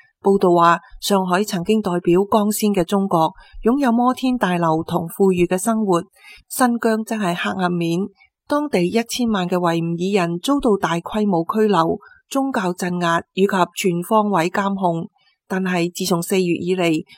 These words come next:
上海嘅兩千五百萬居民喺全市範圍嘅嚴格封鎖當中，體驗到咗新疆嘅部分待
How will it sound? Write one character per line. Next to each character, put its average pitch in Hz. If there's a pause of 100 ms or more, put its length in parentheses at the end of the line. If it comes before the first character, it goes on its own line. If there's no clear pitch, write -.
(100)
上 202
海 208
嘅 233
兩 185
千 233
五 185
百 185
萬 175
居 226
民 175 (260)
喺 254
全 185
市 - (120)
範 185
圍 165
嘅 175
嚴 170
格 185
封 220
鎖 180
當 208
中， 208 (300)
體 160
驗 196
到 185
咗 175
新 233
疆 233
嘅 196
部 175
分 170
待 165